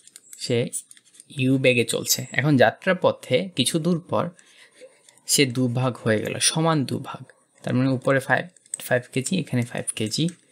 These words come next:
দুটি হচ্ছে just দুভাগ হয়ে সমান ভরে তারা চলবে। তো ভর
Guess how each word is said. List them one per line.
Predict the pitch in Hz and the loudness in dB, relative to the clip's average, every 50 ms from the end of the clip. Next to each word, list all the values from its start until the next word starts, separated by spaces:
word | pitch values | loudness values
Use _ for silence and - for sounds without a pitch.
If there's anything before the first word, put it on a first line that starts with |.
| - - - _ - - - _ _ _ 127 | -20 -20 -20 _ -20 -20 -20 _ _ _ 2
দুটি | 117 127 135 131 - 196 156 117 117 | 4 4 4 6 8 8 10 10 8
হচ্ছে | 120 113 - - - 147 | 6 4 2 0 -4 0
just | 147 160 165 151 | 2 2 2 2
দুভাগ | 147 151 151 143 147 156 156 151 | 2 0 0 2 2 0 0 2
হয়ে | - 196 185 123 107 127 - - - | 4 4 4 4 4 0 -8 -6 -2
সমান | - - - - - 170 170 170 170 170 170 156 | 2 2 4 4 4 2 2 2 2 2 2 2
ভরে | 127 123 123 110 113 120 | 4 4 4 4 4 2
তারা | 120 - - 110 107 110 113 | 0 -2 -2 0 0 0 0
চলবে। | 110 - 104 101 104 - - 120 131 - _ _ _ _ _ _ _ _ _ - - | 0 0 0 0 -2 -2 -4 -4 -6 -6 _ _ _ _ _ _ _ _ _ -6 -4
তো | - 139 | -2 -2
ভর | 123 120 135 147 156 175 196 208 226 | -2 2 4 6 6 6 6 4 -2